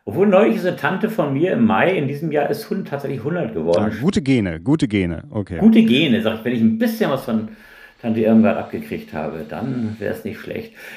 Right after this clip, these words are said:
Speaker 1: Ja, es kann natürlich auch ganz schnell vorbei sein, muss man sagen. Äh, nicht nur, dass man jetzt, äh, stirbt, das auch möglich ist, aber dass man einfach, äh,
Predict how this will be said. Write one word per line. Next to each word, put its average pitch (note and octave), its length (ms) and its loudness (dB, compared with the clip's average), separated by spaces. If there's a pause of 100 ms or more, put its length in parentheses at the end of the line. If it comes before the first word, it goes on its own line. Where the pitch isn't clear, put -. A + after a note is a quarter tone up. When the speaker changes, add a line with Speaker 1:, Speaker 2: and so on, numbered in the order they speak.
Speaker 1:
Ja, A2+ 440 0 (340)
es - 160 -18
kann A#2+ 120 -4
natürlich B2 240 -2
auch - 100 -2
ganz A2+ 160 2
schnell - 200 2
vorbei E2 420 0
sein, D#2 320 -4
muss D#2+ 120 -8
man D#2+ 140 -8
sagen. D#2 400 -4
Äh, D2+ 300 -10
nicht A2 240 2
nur, G2 100 2
dass F2 140 -4
man E2+ 100 -4
jetzt, D2+ 220 -8
äh, D#2+ 160 -10
stirbt, - 560 0
das - 320 -10
auch - 220 -14
möglich C3 380 2
ist, - 220 0
aber G#2+ 280 2
dass G#2 200 0
man G2 180 -4
einfach, G2 400 -4
äh, F#2 200 -2